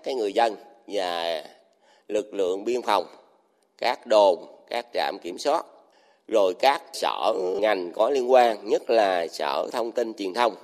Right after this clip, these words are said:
có chuyên môn về thông tin. Họ hỗ trợ rất là tích cực trong việc kiểm tra chất lượng các thiết bị, kiểm tra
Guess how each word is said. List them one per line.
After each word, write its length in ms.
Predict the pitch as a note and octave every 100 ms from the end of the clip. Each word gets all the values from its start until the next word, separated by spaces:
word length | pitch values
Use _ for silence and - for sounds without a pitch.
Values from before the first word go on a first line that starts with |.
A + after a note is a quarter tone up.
| - _ _
có 160 | D3+ F3
chuyên 200 | C#3 B2+
môn 300 | A#2+ A#2+ A#2 G#2+
về 160 | G2
thông 200 | F#2 C3
tin. 160 | C#3 A2+ - - _ _ _ _
Họ 200 | - D#2+
hỗ 200 | F#2+ F#2 -
trợ 340 | F2 D#2 F#2+ A2
rất 120 | F3
là 60 | G2+ -
tích 120 | -
cực 160 | G#2 - - - _ -
trong 340 | B2 A2+ A2+
việc 360 | G2+ F#2+ - -
kiểm 240 | F2+ F2 F2+
tra 520 | C3 B2 A#2+ A2+ G2+ - _ _ -
chất 160 | F3+ G3
lượng 360 | G2+ F2 F2+ G#2
các 200 | D3 F3+
thiết 140 | G3 -
bị, 240 | F#2+ F#2 - - _ _ - - _ -
kiểm 280 | F2 E2 C3+
tra 500 | C3+ B2 A#2 A2+